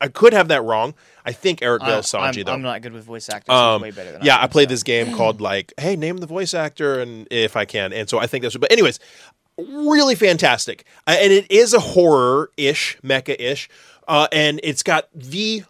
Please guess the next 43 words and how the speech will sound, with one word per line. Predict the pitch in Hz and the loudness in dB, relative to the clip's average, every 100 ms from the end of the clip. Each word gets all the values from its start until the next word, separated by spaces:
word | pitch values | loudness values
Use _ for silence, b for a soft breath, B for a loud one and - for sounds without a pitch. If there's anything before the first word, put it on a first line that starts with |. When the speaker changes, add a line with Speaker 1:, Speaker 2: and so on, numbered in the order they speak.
| _ | _
Speaker 1:
most | 139 156 151 151 147 - - - _ - | -4 2 4 2 -2 -6 -8 -14 _ -6
amazing | 131 123 127 131 139 143 147 131 143 131 123 | -6 -6 -10 -6 0 0 0 -4 -6 -10 -14
twist | - 131 120 - - | -10 -6 -6 -6 -8
at | 104 | -12
the | - 101 | -12 -12
end. | 110 87 76 - B B B | -10 -10 -12 -20 B B B
Now, | 165 131 | 2 2
this | 123 175 190 | 2 2 4
was, | 185 | 2
again, | 160 170 139 | 2 2 2
you | |
gotta | 139 139 | 2 2
understand, | 127 151 127 | -2 -4 -4
this | 123 139 | -4 -4
was | 147 | -6
back | 107 123 123 117 | -2 0 0 -2
before | 120 - 135 127 | -6 0 0 0
you | 120 | -2
could | - 117 | -6 -6
just | 117 - | -8 -6
sit | 135 | -6
down | 123 117 | -4 -4
and | 107 101 | -6 -6
binge | 120 120 107 | -8 -6 -8
a | |
whole | 101 92 | -10 -8
thing. | 151 135 104 b b b | -6 -8 -10 b b b
So, | - | 0
like, | 170 123 - | 4 2 2
I | 127 175 | 2 2
went | 156 135 | 2 -4
through, | - 120 110 101 101 _ | -6 -6 -4 -8 -12 _
you | 113 | -20
know, | 95 80 - - | -16 -18 -18 -20
probably | - 131 185 131 120 | -4 -2 0 -2 -4
the | 110 | -4
better | 92 123 | -6 -6
part | 120 120 | -6 -8
of | 107 98 | -8 -12
a | |
year | 101 104 165 135 107 113 | -14 -12 -10 -8 -10 -14
watching | 117 113 160 151 110 | -12 -8 -8 -10 -16
this, | 92 95 - | -16 -16 -16